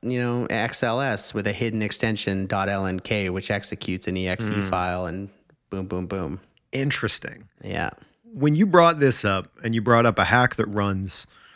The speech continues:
Speaker 2: when someone plugs a U S B drive into a computer, my first thought was, "Oh, that's quaint." Feels, like, very old-timey almost at this point, like a hardware-based exploit.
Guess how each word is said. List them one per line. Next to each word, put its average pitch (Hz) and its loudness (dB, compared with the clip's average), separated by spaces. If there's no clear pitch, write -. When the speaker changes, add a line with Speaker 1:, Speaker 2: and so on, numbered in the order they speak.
Speaker 2:
when 110 0
someone 143 4
plugs 107 2
a 98 -2
U 104 2
S 101 -2
B 95 -6
drive 87 -2
into 95 -6
a 90 -8
computer, 85 -8
my 113 6
first - 4
thought 113 2
was, 98 -6
"Oh, 120 4
that's 147 4
quaint." - -2
Feels, 165 8
like, 135 4
very 131 4
old-timey 101 2
almost 92 -6
at 87 -10
this 98 -6
point, 92 -6
like 95 -8
a 85 -6
hardware-based 95 -2
exploit. - -8